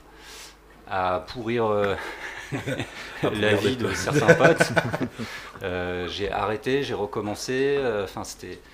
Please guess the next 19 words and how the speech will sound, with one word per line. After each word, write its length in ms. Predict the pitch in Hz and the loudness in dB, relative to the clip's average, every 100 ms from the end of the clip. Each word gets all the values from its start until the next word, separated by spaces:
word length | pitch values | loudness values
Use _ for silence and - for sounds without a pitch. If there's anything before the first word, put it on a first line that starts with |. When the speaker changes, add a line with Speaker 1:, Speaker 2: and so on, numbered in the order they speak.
| - - - - - - - | -20 -20 -20 -20 -20 -20 -20
Speaker 1:
c'était 380 | - - 98 104 | -14 -8 -6 -4
pas 140 | 92 120 | -2 -2
du 120 | 131 | -2
tout 140 | - | -6
la 80 | 123 | -4
même 160 | 117 120 | -2 -4
époque, 300 | 120 135 120 | -2 -4 -4
donc 160 | 95 | -8
c'était 180 | - 104 | -8 -10
beaucoup 380 | 87 98 127 - | -10 -8 -10 -12
plus 200 | - 131 | -14 -12
compliqué. 540 | - 117 113 - 135 175 - - - - - - - - - - - - 95 | -10 -10 -10 -6 -6 -6 -20 0 6 6 6 -16 -20 -20 -20 -14 -14 -12 -6
Et, 160 | 107 | -2
euh, 480 | 117 92 90 87 85 82 78 | -2 -2 -4 -6 -6 -8 -8
voilà, 160 | 78 82 - - - - | -10 -12 -20 -20 -20 -16
j'en 100 | 107 | -14
suis 200 | 76 - | -12 -6
arrivé 280 | 95 92 | -4 -4
là. 80 | 78 | -8